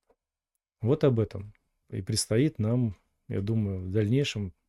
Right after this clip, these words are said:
много что говорить, объяснять, разъяснять, призывать, направлять, обучать,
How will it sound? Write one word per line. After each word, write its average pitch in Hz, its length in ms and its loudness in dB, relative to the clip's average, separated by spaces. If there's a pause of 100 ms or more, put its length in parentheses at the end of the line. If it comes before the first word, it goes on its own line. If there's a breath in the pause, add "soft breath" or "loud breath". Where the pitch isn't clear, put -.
(1000 soft breath)
много 110 360 4 (240 loud breath)
что - 220 -4
говорить, 117 640 2 (460)
объяснять, 120 760 -2
разъяснять, 104 800 -2
призывать, 98 680 0
направлять, 87 640 -4
обучать, 120 560 -6